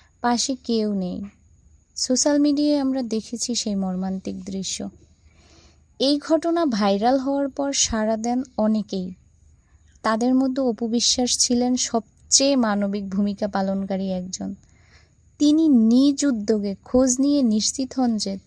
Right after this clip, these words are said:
চাচার গরুর অর্থ কিছু সংগঠনের মাধ্যমে উঠেছে। এরপর চাচা জানান তার ইচ্ছা উমরা পালন করার। অপু বিশ্বাস বলেন, "আমি সিদ্ধান্ত নিয়েছি চাচার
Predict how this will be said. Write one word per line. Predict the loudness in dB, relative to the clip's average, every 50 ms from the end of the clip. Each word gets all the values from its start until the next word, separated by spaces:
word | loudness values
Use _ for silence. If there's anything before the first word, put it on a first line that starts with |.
| _
চাচার | _ 0 0 0 0 0 0 0 0 0
গরুর | -2 -4 -4 -2 -2 0 0 0 0 0
অর্থ | 0 -2 -2 -6 _ _ -6 -4
কিছু | -4 -4 -6 -6 -6 -6 -4 -2 -2 -2
সংগঠনের | -2 -2 -2 0 0 2 2 2 0 0 0 0 0 2 2 0
মাধ্যমে | 0 -2 -2 -4 -2 -2 -2 -2 -2 -2
উঠেছে। | -4 -6 -4 -4 -4 -4 -4 -6 -10 -10 -14 _ _ _ -20 _ _ _ _ _ _ _ _ _ _ _ -20 -10 0
এরপর | 2 2 2 2 0 -2
চাচা | -2 0 -4 -2 -2 -2 -2
জানান | -2 -2 -2 -2 -2 -2 -2 -4 -4 -8 -10 -12 -14 -14 -14 -14 -6
তার | -2 0 0 2
ইচ্ছা | 0 0 -2 -4 -4 -2 0 0
উমরা | 0 2 2 2 2 2 0 0
পালন | 0 -2 -2 -2 0 0 -2 -2
করার। | -2 -4 -4 -4 -4 -6 -8 -10 -16 _ _ _ _ -20 -20 -20 _ _ _ -20 _ _
অপু | 0 0 0 -2
বিশ্বাস | 0 2 2 2 2 2 0 0 0 -2
বলেন, | 0 0 0 0 -2 -4 -6 -8 -12 -16 _ _ _ _
"আমি | 0 0 2 2
সিদ্ধান্ত | 2 0 -2 -2 -2 -2 0 0 0 0
নিয়েছি | 0 0 2 2 2 0 0 -2 -2 -4 -4 -6
চাচার | -4 -2 -4 -4 -2 -2 -4 -4